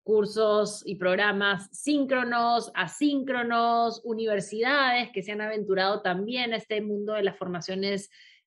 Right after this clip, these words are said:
no tradicionales. Entonces, creo que las oportunidades de tener lugares donde aprender son muchísimas más grandes y eso pienso que mientras logremos mantener la calidad de esa oferta es bueno.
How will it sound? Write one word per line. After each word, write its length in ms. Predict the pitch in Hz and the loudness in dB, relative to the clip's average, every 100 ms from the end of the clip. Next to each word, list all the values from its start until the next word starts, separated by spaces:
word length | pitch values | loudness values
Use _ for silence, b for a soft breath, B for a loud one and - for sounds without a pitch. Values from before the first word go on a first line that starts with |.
| - | -2
no 180 | 214 208 | 0 2
tradicionales. 960 | 214 190 185 185 247 269 240 226 214 | 4 4 2 -2 0 2 2 0 -2
Entonces, 480 | 208 208 233 - _ - | -6 -6 -6 -8 _ -10
creo 180 | 226 | -4
que 80 | 269 | 0
las 160 | 240 226 | 0 0
oportunidades 640 | 185 185 214 202 214 233 | -2 0 2 2 2 0
de 160 | 262 202 | 0 -2
tener 160 | 208 | -2
lugares 760 | 233 240 240 233 233 240 240 - b b _ 202 | -2 -2 2 2 2 -2 -6 -16 b b _ -4
donde 320 | 208 247 262 | -2 2 0
aprender 540 | 262 202 196 226 285 | 0 -2 0 2 0
son 240 | - 214 226 | -2 -4 -2
muchísimas 580 | 226 285 269 247 196 | -2 -2 -2 -4 -4
más 160 | 190 170 | -2 -2
grandes 500 | 175 - - - - | -4 -6 -12 -18 -12
y 140 | 190 | -8
eso 540 | 185 - 196 208 - _ | -6 -4 -4 -4 -8 _
pienso 380 | 190 170 202 202 | 0 0 -4 -4
que 320 | 196 - - | -4 -4 -10
mientras 340 | 180 175 165 170 | -8 -6 -6 -4
logremos 380 | 175 180 190 | -2 -2 -2
mantener 420 | 202 185 180 180 180 | -2 -4 -2 -2 -2
la 160 | 202 | -2
calidad 460 | 196 175 185 202 196 | 0 2 2 2 2
de 60 | |
esa 160 | 196 196 | 0 -4
oferta 580 | 185 190 180 - 208 277 B B B B _ | -4 -4 -4 -6 -8 -8 B B B B _
es 160 | 143 | -4
bueno. 400 | 180 175 151 - | 0 0 -2 -12